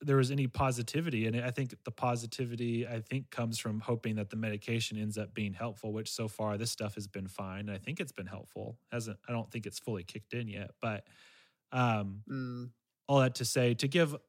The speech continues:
Speaker 1: again, some realness to the listeners, I didn't, if it, if it worked and it was awesome, I would have said, "Hey, I took medication, it worked and it was awesome." But, um,
Speaker 2: Uh.
Speaker 1: I also wanted to be real and say, "Yeah,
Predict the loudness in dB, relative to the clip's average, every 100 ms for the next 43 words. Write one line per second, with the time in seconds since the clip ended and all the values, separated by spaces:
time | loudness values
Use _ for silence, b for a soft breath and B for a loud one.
0 | -4 0 2 0 0 0 2 2 2 0
1 | 0 -2 4 4 6 4 2 0 0 0
2 | -4 -4 -2 -2 -6 _ _ _ _ _
3 | _ _ 2 4 2 2 4 6 4 6
4 | 4 4 4 4 4 2 4 4 4 4
5 | 4 6 4 4 2 0 2 2 2 2
6 | 4 2 2 -2 0 0 0 -2 2 2
7 | 2 -2 0 0 -2 b b b b b
8 | b _ 0 2 2 0 0 0 0 -2
9 | -2 0 2 4 2 2 0 -2 -12 -8
10 | 0 0 0 -2 -4 -6 -12 -4 0 2
11 | 4 6 6 6 2 0 2 2 2 0
12 | b b b 0 6 8 8